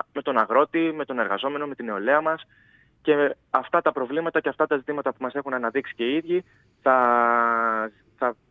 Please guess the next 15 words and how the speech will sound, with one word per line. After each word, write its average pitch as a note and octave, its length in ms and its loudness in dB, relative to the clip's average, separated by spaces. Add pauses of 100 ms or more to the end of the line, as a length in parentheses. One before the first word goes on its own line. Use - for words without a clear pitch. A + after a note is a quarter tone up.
υλοποιήσουμε, C#3 640 -2
μάλλον, C#3+ 280 0
θα C3+ 120 -6
προσπαθήσουμε C#3+ 500 -4
να C3+ 80 2
υλοποιήσουμε, C#3 560 -2 (360)
ε, B2 800 4
έργα D3 260 4
και C#3 140 -2
υποδομές B2 760 -2
και B2 260 0 (120)
ό,τι C3+ 260 0
άλλο B2 240 2
είναι A#2+ 220 -4
αναγκαίο C#3+ 500 -2